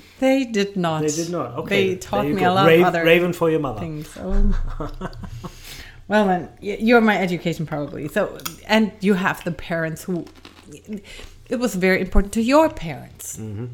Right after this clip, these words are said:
Speaker 1: So you had to learn this stuff.
Speaker 2: Yeah.
Speaker 1: And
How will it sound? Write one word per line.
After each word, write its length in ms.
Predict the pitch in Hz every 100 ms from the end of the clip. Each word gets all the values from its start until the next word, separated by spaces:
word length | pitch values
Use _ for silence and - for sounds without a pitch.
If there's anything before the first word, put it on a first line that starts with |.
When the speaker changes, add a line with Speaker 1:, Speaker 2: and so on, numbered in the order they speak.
| 123 -
Speaker 1:
So 180 | - 175
you 160 | 165 202
had 200 | 208 226
to 80 | 185
learn 320 | 156 139 127
this 140 | - -
stuff. 260 | - -
Speaker 2:
Yeah. 180 | 104 101 - - - - - -
Speaker 1:
And 360 | 208 208 240